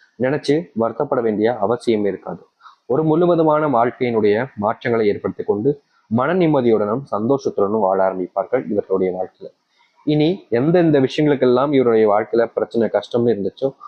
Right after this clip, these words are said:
அப்படிப்பட்ட பிரச்சனைகளும் கஷ்டங்களுமே நீங்கி நல்லது நடக்க ஆரம்பிக்கும். இனி எந்த ஒரு சூழ்நிலைகளிலும் நீங்கள் எதற்காகவும் பயப்பட வேண்டிய அவசியம் என்பது இருக்காது. ஏன்னா உங்களுடைய வாழ்க்கையில ஏற்பட்டிருக்கக்கூடிய சில பிரச்சனைகளாக இருக்கட்டும், இல்ல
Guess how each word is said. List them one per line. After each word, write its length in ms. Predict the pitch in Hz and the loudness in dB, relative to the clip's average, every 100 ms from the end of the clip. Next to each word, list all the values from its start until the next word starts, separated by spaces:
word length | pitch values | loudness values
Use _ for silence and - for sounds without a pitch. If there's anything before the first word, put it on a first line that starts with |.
| - | -12
அப்படிப்பட்ட 560 | - 117 - - 147 117 107 | -10 -4 -2 -2 -4 -6 -4
பிரச்சனைகளும் 560 | 113 - 165 143 113 104 | -4 -2 0 0 0 -2
கஷ்டங்களுமே 600 | 110 - 156 127 113 110 107 | -8 -2 0 2 2 0 0
நீங்கி 360 | 107 104 98 117 98 | 0 -2 -4 -6 -6
நல்லது 260 | 98 104 101 | -2 0 0
நடக்க 240 | 98 90 92 | -2 -2 -2
ஆரம்பிக்கும். 440 | - 95 - - _ _ _ _ _ _ _ _ _ _ _ _ _ | -2 -10 -16 -18 _ _ _ _ _ _ _ _ _ _ _ _ _
இனி 160 | 135 143 135 | -2 2 2
எந்த 160 | 147 196 | 4 4
ஒரு 160 | 196 160 | 4 2
சூழ்நிலைகளிலும் 760 | 147 151 151 143 123 117 117 147 | 2 0 2 2 2 2 2 2
நீங்கள் 280 | 131 117 110 | 2 2 2
எதற்காகவும் 560 | 110 147 - 127 117 117 | 2 -2 -2 -2 -2 -2
பயப்பட 280 | 107 - 110 | -2 0 -2
வேண்டிய 220 | 101 110 98 | -2 0 0
அவசியம் 380 | 104 - 113 101 | -2 -4 -6 -4
என்பது 220 | 98 95 | -4 -4
இருக்காது. 360 | 92 - 92 - _ _ _ _ | -6 -6 -8 -10 _ _ _ _
ஏன்னா 140 | 123 139 | -4 -2
உங்களுடைய 380 | 139 139 139 139 131 | 2 2 4 2 2
வாழ்க்கையில 420 | 123 143 147 147 | 0 0 2 2
ஏற்பட்டிருக்கக்கூடிய 840 | 127 - 120 120 123 110 120 120 120 147 - _ _ _ _ _ - | 2 -2 -2 -2 -4 -2 0 2 0 -2 -8 _ _ _ _ _ -12
சில 280 | - 151 151 - | -2 0 0 -2
பிரச்சனைகளாக 560 | 127 - 135 131 117 113 | -4 -2 0 2 2 2
இருக்கட்டும், 340 | 104 143 127 | 0 0 0
இல்ல 100 | 117 | 2